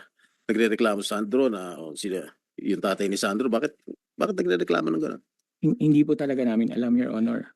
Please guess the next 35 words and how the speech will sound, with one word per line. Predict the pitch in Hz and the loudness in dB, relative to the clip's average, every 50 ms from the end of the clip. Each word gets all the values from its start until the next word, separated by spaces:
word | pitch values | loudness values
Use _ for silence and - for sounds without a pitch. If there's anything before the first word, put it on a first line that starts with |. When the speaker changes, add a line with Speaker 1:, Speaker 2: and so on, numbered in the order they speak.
| _ _ _ 147 | _ _ _ 0
Speaker 1:
At | 143 - - | 0 0 0
kanina, | _ 180 190 233 220 175 160 131 | _ 2 4 4 4 4 4 2
sabi | - 156 151 151 160 | 2 0 2 2 2
ni | 156 | 2
Mister | 156 151 139 - 151 | 2 0 0 -2 -4
Mulak | 151 175 185 170 139 120 113 - _ _ _ _ _ _ _ _ _ _ _ _ 123 | 0 2 2 4 4 2 2 -2 _ _ _ _ _ _ _ _ _ _ _ _ 0
na | 131 139 135 131 131 127 127 - _ _ _ _ _ _ _ - | 2 2 2 2 0 -2 -4 -10 _ _ _ _ _ _ _ 0
nag-meet | 120 120 131 143 139 - | 2 4 4 2 2 2
kayo | - 160 160 147 127 123 127 135 131 - _ _ _ _ - | 0 2 4 4 4 4 2 0 -2 -8 _ _ _ _ -8
sa | - | -6
bahay | 123 110 117 120 120 135 131 127 | -4 0 0 0 2 2 2 2
ni, | 127 131 139 135 135 139 135 135 135 135 139 135 - _ _ _ - _ - _ _ _ - | 2 2 2 2 2 2 2 2 2 2 0 -2 -4 _ _ _ -20 _ -20 _ _ _ -2
uh, | 117 117 117 | 2 2 2
Attorney | 120 - 127 123 131 127 | 4 4 4 4 4 4
Annette | 123 127 127 123 | 2 2 0 2
Gozon, | - 151 160 151 - 127 120 127 147 | 2 2 2 2 2 0 0 0 -2
ang | 139 107 104 110 107 | -4 -4 -4 -4 -2
Vice | 110 113 107 107 - | 0 0 0 0 0
Pre-, | - 117 113 - - | 0 0 0 2 0
Vice | 120 120 117 | 0 0 0
President, | - 123 117 113 139 143 127 139 | 0 -2 -2 0 -2 -2 -2 -2
no, | 139 | -2
ng | 123 117 113 110 | -2 -2 -2 0
G | 104 117 117 | 0 0 2
M | 123 | 2
A | 123 117 | 2 0
seven, | - 156 156 135 113 107 107 123 - - _ _ _ _ _ _ _ _ _ _ _ _ | 0 0 0 2 2 0 0 -2 -4 -10 _ _ _ _ _ _ _ _ _ _ _ _
na | - 160 165 165 156 | 2 2 4 4 2
nag-apologize | - 131 147 151 143 - 131 117 117 104 - 107 101 - - | 0 0 0 2 2 4 4 4 4 2 2 0 -2 2 2
kayo. | 220 240 147 104 - _ _ _ _ _ _ _ _ _ _ _ _ - - | 4 4 4 2 -2 _ _ _ _ _ _ _ _ _ _ _ _ 0 2
What | 190 214 - | 2 2 2
did | 196 190 151 | 0 0 2
you | 196 185 | 2 2
apologize | 175 180 180 185 180 180 165 147 - | 2 2 0 0 2 2 0 -2 -2
for? | - - - - - | -6 -12 -18 -18 -18